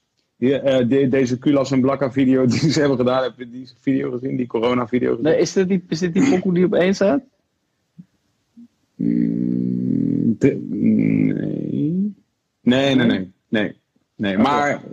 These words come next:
Speaker 1: maar het is nu net, net gisteren volgens mij uitgekomen.
Speaker 2: Ah, oké. Oh,
Speaker 1: Ja.
Speaker 2: is dit die, die po-, die pokoe met, eh, Chun in de video?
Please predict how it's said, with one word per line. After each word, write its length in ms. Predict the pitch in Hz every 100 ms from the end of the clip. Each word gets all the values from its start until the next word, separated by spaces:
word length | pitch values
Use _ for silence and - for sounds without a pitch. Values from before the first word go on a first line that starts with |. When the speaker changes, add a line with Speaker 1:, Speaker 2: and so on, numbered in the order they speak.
| 117
Speaker 1:
maar 280 | 127 139
het 140 | 139 120
is 60 |
nu 160 | 123 151
net, 200 | 156 156
net 420 | 156 165 - - -
gisteren 440 | - 180 - 101
volgens 220 | - 90
mij 100 | 98
uitgekomen. 500 | 95 92 - 90 87 _ _ -
Speaker 2:
Ah, 360 | 139 156 151
oké. 160 | 139 135 127 117 _ _ -
Oh, 140 | - 185
Speaker 1:
Ja. 80 | 202
Speaker 2:
is 100 | 190
dit 140 | 180
die, 160 | 190 175
die 180 | 175 170
po-, 280 | 165 165
die 160 | 151 160
pokoe 380 | 151 160 160 156
met, 240 | 151 147
eh, 80 | 151 139
Chun 300 | - 156 147
in 140 | 131
de 60 | 123
video? 480 | 127 120 120 120